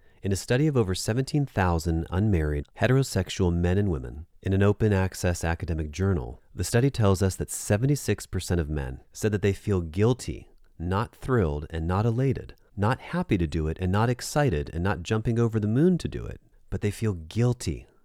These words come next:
if they don't pay for the date. And that's a huge mental shift to understand that so many women have convinced themselves that men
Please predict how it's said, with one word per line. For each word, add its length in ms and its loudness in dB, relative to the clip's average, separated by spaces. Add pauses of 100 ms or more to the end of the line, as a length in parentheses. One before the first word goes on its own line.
if 120 -8
they 140 -4
don't 420 0
pay 260 -2
for 160 -8
the 80 -8
date. 300 -10 (180)
And 80 0
that's 200 2
a 40 2
huge 440 -2
mental 280 0
shift 580 -2
to 140 -4
understand 600 0
that 100 -2
so 420 -2
many 280 0
women 300 0
have 260 -6
convinced 460 -4
themselves 560 -2
that 120 -6
men 260 0